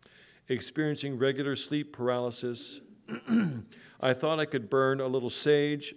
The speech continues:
say a little chant, and put crystals in every corner of my room to stop it.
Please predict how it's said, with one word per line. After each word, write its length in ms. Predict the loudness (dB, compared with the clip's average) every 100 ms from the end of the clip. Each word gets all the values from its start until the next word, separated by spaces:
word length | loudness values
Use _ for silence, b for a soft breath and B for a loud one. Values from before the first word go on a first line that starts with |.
| -18 -12
say 340 | -2 0 0
a 60 | 0
little 240 | -2 -4
chant, 580 | -6 -4 -2 -2 -4 -12 -12
and 180 | -8 -6
put 240 | -4 -6 -4
crystals 580 | -4 -4 -2 -2 -2
in 160 | -4 -6
every 220 | -4 -6
corner 300 | -6 -4 -4
of 100 | -4
my 80 | -4
room 280 | -2 -4 -6
to 120 | -8
stop 420 | -8 -4 -4 -6
it. 200 | -12 -14